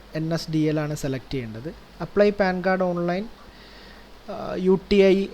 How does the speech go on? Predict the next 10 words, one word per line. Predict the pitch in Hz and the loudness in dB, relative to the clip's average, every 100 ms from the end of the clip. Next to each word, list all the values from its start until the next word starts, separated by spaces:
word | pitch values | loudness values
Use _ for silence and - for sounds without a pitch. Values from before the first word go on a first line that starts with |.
| - | 0
എൽ | 170 170 190 | 0 2 0
ടി | |
എസ് | 170 - 170 | 0 0 -4
എൽ, | 160 - - - - - - - - | -4 -8 -20 -20 -20 -20 -20 -20 -12
ആ, | 175 170 170 - 180 | -6 -2 -4 -2 2
already | 175 175 180 175 180 | 4 4 4 4 2
ഞാൻ | 185 170 170 | -2 -4 -2
മറ്റൊരു | 165 - 170 | -2 -2 2
വീഡിയോയിലൂടെ | 160 156 165 160 160 160 180 - - - - - - - - - | 2 4 2 2 0 -2 -4 -10 -20 -20 -20 -20 -20 -20 -8 -2
പറഞ്ഞിട്ടുണ്ട്. | 147 143 120 123 127 | -2 -2 -8 -10 -8